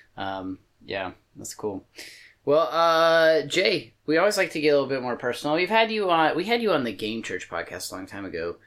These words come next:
uh, which is kinda what this podcast evolved out of. But a lot of people will not have heard that podcast, so,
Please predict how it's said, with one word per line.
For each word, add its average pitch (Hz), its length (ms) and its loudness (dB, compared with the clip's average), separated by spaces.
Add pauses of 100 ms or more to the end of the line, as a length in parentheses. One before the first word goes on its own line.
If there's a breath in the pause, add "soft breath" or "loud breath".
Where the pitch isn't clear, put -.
(340 soft breath)
uh, 85 320 -4
which 101 160 -10
is 104 100 -14
kinda 98 360 -8
what 92 220 -8
this 101 200 -8
podcast 92 500 -6
evolved 92 460 -6
out 107 260 -4
of. 87 380 -4
But 98 240 -4
a - 80 -8
lot 104 220 -2
of 104 80 -8
people 95 220 -8
will 90 200 -4
not 90 340 -8
have 90 300 -6
heard 120 500 -6
that 82 340 -4
podcast, 92 480 -6
so, 95 340 -6